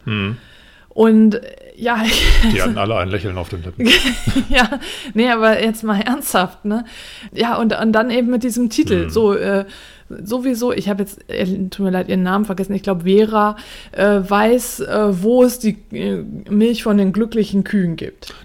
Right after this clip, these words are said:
Speaker 1: Du kannst es ja noch mal in den Shownotes
Speaker 2: Ja, ja,
Speaker 1: verlinken.
Speaker 2: natürlich,
Speaker 1: Genau.
Speaker 2: ich verlinke alles, das
Speaker 1: Ja.
Speaker 2: ist klar, nur auch wenn ich's jetzt grad
Speaker 1: Ja.
Speaker 2: nicht vor Augen hab, aber es,
Speaker 1: Ja.
Speaker 2: es beschäftigt mich jetzt schon eine ganze Weile. Ich war ja Montag auch wieder in Kiel und hab
Speaker 1: Ja.
Speaker 2: zur Schulmilch geforscht, weil jetzt bald Weltschulmilchtag ist, da schreibe
Speaker 1: Ja.
Speaker 2: ich noch mal was zusammen.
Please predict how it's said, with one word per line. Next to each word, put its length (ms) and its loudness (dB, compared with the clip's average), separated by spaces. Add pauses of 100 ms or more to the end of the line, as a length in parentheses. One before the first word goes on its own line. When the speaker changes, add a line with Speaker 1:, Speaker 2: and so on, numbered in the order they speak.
Speaker 1:
Du 80 -6
kannst 220 -6
es 100 -4
ja 100 -4
noch 140 -6
mal 320 -2
in 140 -10
den 100 -8
Shownotes 380 -6
Speaker 2:
Ja, 120 -2
ja, 60 -
Speaker 1:
verlinken. 160 6
Speaker 2:
natürlich, 380 4
Speaker 1:
Genau. 80 -4
Speaker 2:
ich 100 -6
verlinke 320 -2
alles, 260 -10
das 160 -10
Speaker 1:
Ja. 80 -6
Speaker 2:
ist 160 -10
klar, 300 0
nur 280 -2
auch 200 -4
wenn 100 0
ich's 180 -4
jetzt 240 -8
grad 200 -6
Speaker 1:
Ja. 80 0
Speaker 2:
nicht 160 -2
vor 120 -4
Augen 200 -2
hab, 100 -4
aber 220 0
es, 80 -2
Speaker 1:
Ja. 140 -2
Speaker 2:
es 200 -2 (300)
beschäftigt 580 -4
mich 140 -6
jetzt 200 -2
schon 160 -4
eine 80 -2
ganze 300 -4
Weile. 220 -2
Ich 120 -6
war 100 -4
ja 100 -2
Montag 340 -2
auch 160 -6
wieder 160 -8
in 140 -6
Kiel 320 -4
und 160 -2
hab 100 0
Speaker 1:
Ja. 200 0 (440)
Speaker 2:
zur 180 -6
Schulmilch 500 -4
geforscht, 480 -8
weil 140 -2
jetzt 180 -8
bald 320 -6
Weltschulmilchtag 880 -4
ist, 160 -10
da 60 -6
schreibe 240 -2
Speaker 1:
Ja. 40 -2
Speaker 2:
ich 120 -6
noch 120 -4
mal 160 -2
was 240 -10
zusammen. 380 -6